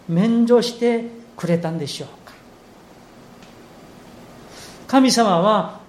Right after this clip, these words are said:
なぜ私たちの罪を許してくださったんでしょ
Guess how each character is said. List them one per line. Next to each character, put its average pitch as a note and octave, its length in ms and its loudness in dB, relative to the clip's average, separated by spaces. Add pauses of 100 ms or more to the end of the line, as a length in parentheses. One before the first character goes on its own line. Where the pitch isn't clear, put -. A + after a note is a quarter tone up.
な B3 180 0
ぜ C4+ 200 0
私 G3 360 -2
た C#4 120 4
ち C4+ 100 -6
の C4 140 2
罪 C#4 380 -2
を A#3 80 2
許 B3+ 280 0
し - 160 -6
て C#4+ 120 -2
く A#3 120 -4
だ G#3 120 0
さ F3 60 -4
っ E3+ 40 -8
た A#3+ 180 -2
ん A#3 80 -4
で B3 100 -4
し A#3 140 -12
ょ D#4+ 140 -12